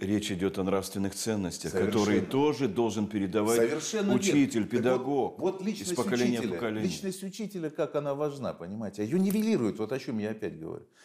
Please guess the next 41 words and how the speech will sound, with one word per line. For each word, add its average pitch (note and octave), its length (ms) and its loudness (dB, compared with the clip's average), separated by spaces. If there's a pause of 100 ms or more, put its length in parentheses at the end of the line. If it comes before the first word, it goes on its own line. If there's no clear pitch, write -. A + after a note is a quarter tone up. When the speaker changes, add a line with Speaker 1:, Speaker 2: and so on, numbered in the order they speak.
(100)
Speaker 2:
Бесконечные F3+ 640 2
отчёты, F3 400 0
зачёты, F3 480 0
там F3 200 0
всё F3+ 160 2
это F3 120 0
он E3+ 80 2
сидит, E3+ 380 -6
пишет. - 280 -6 (200)
Когда F3+ 320 2
ему D3 160 -2
готовиться A#2+ 440 -2
к - 60 -10
уроку? F#2 380 -6 (180)
Когда F3+ 380 2
ему F3 180 0
в D#3 60 -2
эту, D#3 340 -4 (160)
в, A2 180 -6
на D3 140 0
Васю E3 320 2
Пупкина C#3 460 -4
посмотреть C3+ 640 -4
пристальнее, A#2 680 0
увидеть C#3+ 520 2
в C3 40 0
нём B2+ 220 -2
человека, C#3 720 -2 (240)
написать G3+ 540 2
в E3+ 80 -2
нём G3 200 -2
эту F#3+ 280 -4
икону, D#3+ 360 -2
где D#3 380 -2
эти C3+ 160 -4
мазки, D3 540 -6 (240)
о A2+ 80 0
которых D#3+ 340 0
он D3 80 -4
должен C#3 300 -2
подумать, C#3 520 -4